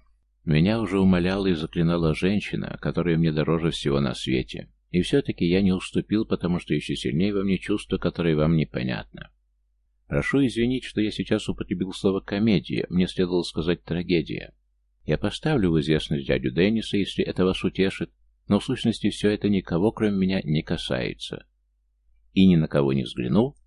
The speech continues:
не сказав больше ни слова, он вышел. Барбара бросилась к двери. «Господи, Боже мой!» — воскликнула она, чуть ли не ломая руки, что было совсем на нее не похоже, и, отвернувшись к книжному шкафу, заплакала.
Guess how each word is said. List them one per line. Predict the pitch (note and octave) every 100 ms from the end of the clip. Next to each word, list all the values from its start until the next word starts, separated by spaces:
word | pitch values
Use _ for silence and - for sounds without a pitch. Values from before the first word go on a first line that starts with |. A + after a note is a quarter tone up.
| -
не | F2+
сказав | - G2+ C3 G2
больше | D2+ - C2+
ни | C2
слова, | - - B2+ C#3 -
он | F2+ D2+
вышел. | A#1+ - - - - _ _ _ _ _
Барбара | C#2+ E2+ A2 A2+ A#2+
бросилась | F#2 D2+ - E2 E2+
к | E2+
двери. | C#2 A#1 - - _ _ _ _ _ _ -
«Господи, | G2+ A2 - G#2
Боже | G2+ G#2 G#2 A2
мой!» — | G#2+ F#2+ D#2+
воскликнула | D#2 - - D#2 C#2+
она, | D#2+ G#2 - -
чуть | - -
ли | G#2+
не | G#2
ломая | G2 G2 F#2+
руки, | F#2+ A#2 -
что | G#2 -
было | F#2 F#2
совсем | - F2+ - G#2+ G#2+
на |
нее | G2 F#2 F#2
не | F#2
похоже, | - D#2+ E2 C#2 - - _ -
и, |
отвернувшись | G2 - A#2 A2 G#2 -
к |
книжному | G2+ F#2 G2 F#2
шкафу, | - G2 G2 F#2
заплакала. | F2 - D2+ B1+ C2 B1